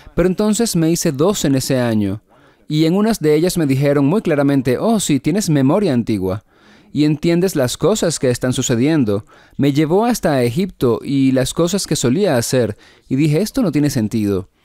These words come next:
Entonces, en dos mil veintiuno supe que tenía que hacer más,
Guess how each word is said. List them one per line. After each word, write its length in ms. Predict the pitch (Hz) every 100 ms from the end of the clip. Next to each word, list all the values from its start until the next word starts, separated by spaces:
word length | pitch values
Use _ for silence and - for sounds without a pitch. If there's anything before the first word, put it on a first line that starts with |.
| _ -
Entonces, 580 | - 170 208 196 143 120 -
en 140 | 151
dos 140 | 151
mil 180 | 165 214
veintiuno 680 | 233 208 160 151 160 165 165 - _ _
supe 280 | - 202 226
que 120 | 185
tenía 180 | 156 180
que 60 |
hacer 240 | 151 123 123
más, 400 | 160 135 -